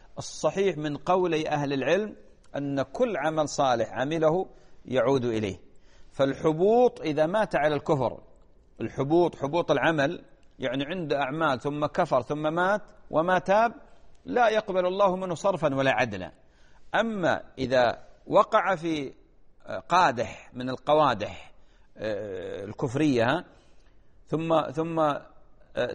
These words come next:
تاب إلى الله ورجع إلى الله وأناب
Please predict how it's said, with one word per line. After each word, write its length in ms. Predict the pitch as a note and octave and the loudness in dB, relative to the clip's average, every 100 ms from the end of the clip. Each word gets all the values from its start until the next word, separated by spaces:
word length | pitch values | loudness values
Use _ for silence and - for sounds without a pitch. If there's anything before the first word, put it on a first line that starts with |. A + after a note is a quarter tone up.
| - | -2
تاب 300 | F3+ G3 D#3 | 2 2 2
إلى 220 | C3+ C3 | 2 2
الله 380 | A#2+ A2+ G2 F2+ - - - - - | 2 2 0 -2 -18 -20 -20 -20 -8
ورجع 420 | A#2+ E3 E3+ D3+ | -2 0 0 -2
إلى 180 | B2 C3+ | 2 2
الله 360 | B2+ B2 A2 G#2 | 2 2 0 -2
وأناب 580 | A#2 C#3 D#3+ C#3 F#2+ | 0 2 2 2 -2